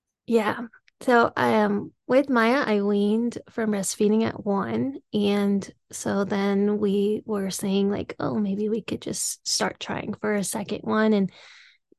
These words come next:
um, and we'll see how it goes." And to our surprise, we got pregnant on the first try. <laughs> So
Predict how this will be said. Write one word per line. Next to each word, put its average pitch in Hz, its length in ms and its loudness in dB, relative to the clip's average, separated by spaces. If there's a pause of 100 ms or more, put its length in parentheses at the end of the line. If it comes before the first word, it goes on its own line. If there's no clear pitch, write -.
(100)
um, 190 540 -4 (880)
and 202 240 2
we'll 185 100 0
see 196 220 -2
how 202 160 -4
it 214 140 -2
goes." 330 420 4 (100)
And 202 360 0
to - 120 -8
our 196 140 -2
surprise, 208 500 -2
we 202 120 -2
got - 200 -4
pregnant 202 320 -2
on - 80 -2
the 180 160 -2
first - 300 -10
try. - 500 0
<laughs> - 100 -20
So - 480 4